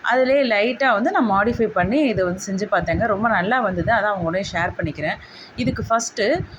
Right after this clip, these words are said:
ஒரு ஃபுல் சைஸ் சார்ட் எடுத்தீங்க அப்படின்னாக்கா, சார்ட் நம்ம கடைகள்ல கிடைக்குதுல்ல, அதை வாங்கிக்கோங்க. உங்களுக்கு என்ன கலர் இஷ்டமோ அதை வாங்கிக்கோங்க. இப்ப அதுல அப்படியே சரி பாதியா மடிச்சிட்டு நீங்க கட் பண்ணி எடுத்துக்கோங்க.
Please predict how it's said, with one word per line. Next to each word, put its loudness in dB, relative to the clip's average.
ஒரு 2
ஃபுல் 2
சைஸ் 0
சார்ட் 0
எடுத்தீங்க 0
அப்படின்னாக்கா, 0
சார்ட் 0
நம்ம 2
கடைகள்ல 0
கிடைக்குதுல்ல, 0
அதை 2
வாங்கிக்கோங்க. 0
உங்களுக்கு 2
என்ன 4
கலர் 2
இஷ்டமோ 0
அதை 2
வாங்கிக்கோங்க. 0
இப்ப 0
அதுல 2
அப்படியே 0
சரி 0
பாதியா 2
மடிச்சிட்டு -2
நீங்க 0
கட் -4
பண்ணி 0
எடுத்துக்கோங்க. -2